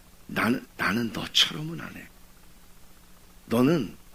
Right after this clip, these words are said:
용서받을 자격이 없어. 난 너처럼은 안 해." 이렇게 말하는 것이죠. "적어도 나는 저 사람이 저지르는 것과 같은 일을 한 적이 없어."라고 생각합니다.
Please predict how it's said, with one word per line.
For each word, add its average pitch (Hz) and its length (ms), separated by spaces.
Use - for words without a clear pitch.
용서받을 160 600
자격이 - 480
없어. - 340
난 143 220
너처럼은 208 720
안 - 160
해." - 60
이렇게 196 360
말하는 143 440
것이죠. - 360
"적어도 214 460
나는 196 260
저 123 140
사람이 175 340
저지르는 139 500
것과 123 260
같은 117 260
일을 113 140
한 156 200
적이 110 220
없어."라고 - 1080
생각합니다. - 720